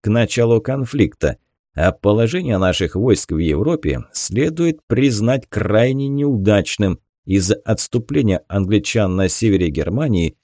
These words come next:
вместо единого и сплочённого фронта мы имеем открытый левый фланг. При таком положении наших армий Сталин наверняка попытается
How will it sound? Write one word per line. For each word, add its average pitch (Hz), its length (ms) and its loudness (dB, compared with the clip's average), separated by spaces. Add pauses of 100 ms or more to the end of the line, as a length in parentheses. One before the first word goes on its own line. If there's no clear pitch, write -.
(160)
вместо 120 480 0
единого 147 520 0
и 131 60 0
сплочённого 120 1000 0
фронта 104 720 -4
мы 147 420 0
имеем 156 380 -2
открытый 147 720 0
левый 135 380 2
фланг. 87 500 -2 (200)
При 95 80 4
таком 104 380 0
положении 104 500 2
наших 92 400 0
армий 95 380 -2 (240)
Сталин 139 600 0
наверняка 135 840 0
попытается 131 840 0